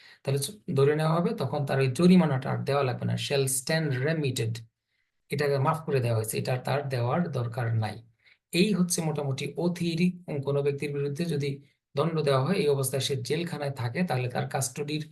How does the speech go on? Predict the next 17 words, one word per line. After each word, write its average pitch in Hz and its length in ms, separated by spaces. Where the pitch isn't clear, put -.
টাইমটা 151 380
কিভাবে 139 420
গণা 139 300
হবে, 160 160
কিভাবে 139 440
তার 131 160
বিরুদ্ধে 123 240
ব্যবস্থা 117 340
নেওয়া 131 200
হবে, 147 140
মোটামুটি 139 380
আমাদের 120 260
সেকশন 120 280
থার্টি 117 220
ফাইভ 113 180
এ 131 140
অনুযায়ী 120 320